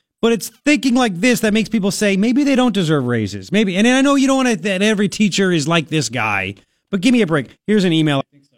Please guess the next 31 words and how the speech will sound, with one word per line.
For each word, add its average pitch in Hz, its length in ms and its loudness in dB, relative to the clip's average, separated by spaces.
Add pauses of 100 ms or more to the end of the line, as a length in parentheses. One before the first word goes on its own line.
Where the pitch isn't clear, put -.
Yeah, 135 320 0 (120)
right? 135 260 -4 (680)
Uh, 143 320 0
not 190 220 2
every, 247 220 0
t-, - 120 -20 (300)
tell 254 180 2
me 277 140 2
how 240 100 2
you 233 300 2
judge 151 500 -2
if 170 60 -4
a 165 60 -4
teacher 190 360 -2
is 151 100 -2
standard 202 400 0
or 151 60 0
substandard. 131 680 -4 (1500)
If 151 180 -2
you 160 180 2
are, 196 240 2
I 156 140 0
don't 165 200 0
get 185 180 0
it, 127 80 -2
but 131 80 -4
at 131 60 -6
least 170 220 -2
you'd 151 80 -2
be 139 120 0
consistent. 117 580 -6